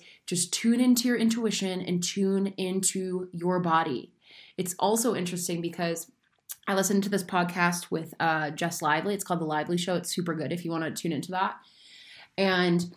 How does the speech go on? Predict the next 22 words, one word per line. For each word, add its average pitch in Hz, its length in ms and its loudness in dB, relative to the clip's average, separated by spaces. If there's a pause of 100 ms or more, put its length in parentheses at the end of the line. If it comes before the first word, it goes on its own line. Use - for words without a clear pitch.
(140)
she - 160 -4
used 226 140 4
to 226 40 0
talk 180 200 0
about 170 200 2
how 170 140 0
she 170 160 -4
had, 170 120 2
like, 160 100 -2
a 160 60 -2
lot 156 120 2
of 151 80 -2
fear 196 400 2
or 170 180 0
blocks 151 440 0
around, 160 180 0
like, 127 180 -8
dairy 214 380 6
and 175 140 -2
things 165 200 -4
like - 200 -10
that. - 220 -8